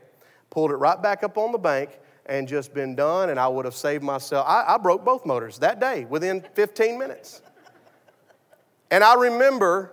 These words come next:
in a, in a moment of immaturity screaming, not using the words in the, in,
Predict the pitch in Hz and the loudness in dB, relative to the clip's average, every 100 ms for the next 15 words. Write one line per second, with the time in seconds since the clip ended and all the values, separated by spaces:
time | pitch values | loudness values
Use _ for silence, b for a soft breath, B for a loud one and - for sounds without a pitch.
0 | b b - 175 180 180 196 185 180 185 | b b -2 2 2 2 0 2 0 2
1 | 208 262 269 208 196 - 175 160 202 240 | 4 4 4 2 0 2 2 4 2 2
2 | 240 - 247 226 185 165 151 - - - | 0 0 0 2 2 0 -4 -8 -8 -2
3 | 233 269 220 156 165 180 - _ _ _ | 0 0 0 0 -2 -6 -14 _ _ _
4 | _ _ _ _ _ _ _ _ _ _ | _ _ _ _ _ _ _ _ _ _
5 | - 226 233 240 202 196 180 160 185 180 | 2 4 4 0 0 2 2 2 4 4
6 | 160 160 147 143 160 147 | 2 -2 -2 -4 -2 -4